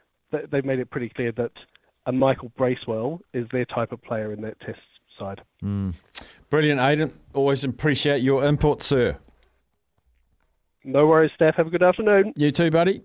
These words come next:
Speaker 2: Um, great man out of Hawke's Bay there. Um, interesting thoughts. And I just get, I, I'd love to have a Nathan Lyon. I'd love to have a, you know, every team.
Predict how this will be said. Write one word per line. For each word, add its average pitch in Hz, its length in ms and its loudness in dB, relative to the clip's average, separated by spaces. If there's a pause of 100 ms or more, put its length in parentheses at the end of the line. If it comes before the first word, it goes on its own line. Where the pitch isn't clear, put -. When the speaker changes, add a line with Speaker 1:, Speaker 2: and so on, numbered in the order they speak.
(140)
Speaker 2:
Um, 127 460 2 (100)
great 120 180 0
man 120 220 2
out 120 160 2
of 104 40 4
Hawke's 123 220 0
Bay 120 200 2
there. 143 260 0 (100)
Um, 107 380 2
interesting 123 340 -4
thoughts. - 540 -2 (1200)
And 156 140 2
I 170 80 2
just 160 120 -2
get, - 160 -2
I, 180 120 -2 (920)
I'd 156 120 -6
love 175 160 -4
to 175 80 2
have 165 100 2
a 143 40 2
Nathan 123 420 2
Lyon. 123 520 2 (400)
I'd 120 160 -6
love 151 180 -2
to 143 80 2
have 131 240 2
a, 110 200 4 (880)
you 131 100 0
know, - 80 -6 (260)
every 151 320 0
team. 175 460 2